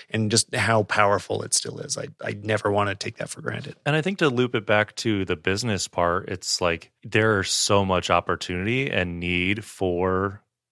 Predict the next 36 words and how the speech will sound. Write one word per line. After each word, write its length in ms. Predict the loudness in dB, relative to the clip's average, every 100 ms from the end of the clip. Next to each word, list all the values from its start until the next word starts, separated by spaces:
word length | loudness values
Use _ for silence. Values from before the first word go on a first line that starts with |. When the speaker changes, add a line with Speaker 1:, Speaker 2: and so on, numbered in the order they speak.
| _
Speaker 2:
photo 480 | -6 0 2 4 2
and 180 | 0 -2
video 440 | -4 -2 0 0
related 800 | 0 -2 -2 -4 -2 0 -2 -6 -12 _ _ _ _
content, 560 | -4 -2 -2 -2 -4 -4
for 140 | 2
lack 200 | 4 4
of 60 | 0
a 60 |
better 220 | -2 0 0
word, 280 | -2 -4 -8 _ _ _ 0
because 460 | 0 4 4 4
people 560 | -4 -6 -2 0 0 -2 -8
want 360 | 2 4 2 0
to 500 | -2 0 2 0 -2 -6 _ _ _ _ _ _ _ 2
post 320 | 2 4 2
about 340 | 6 6 6
it. 140 | 4 2
They 120 | 0
want 400 | 2 0 0 -4
to 520 | -2 0 2 0 -2 -8 _
have 220 | 2 2
social 320 | 6 6 6 6
content, 460 | 4 4 2 2
they 140 | 4 6
have 320 | 6 4 0
advertising 680 | 2 4 4 4 4 2 0
they 80 | 0
need 220 | 0 0
to 100 | 0
run, 400 | 2 4 2 0
they 120 | 0
have 500 | 4 6 6 4 -4 _ 2
all, 200 | 4 6
all 260 | 8 8
the, 520 | 6 -6 -8 2 2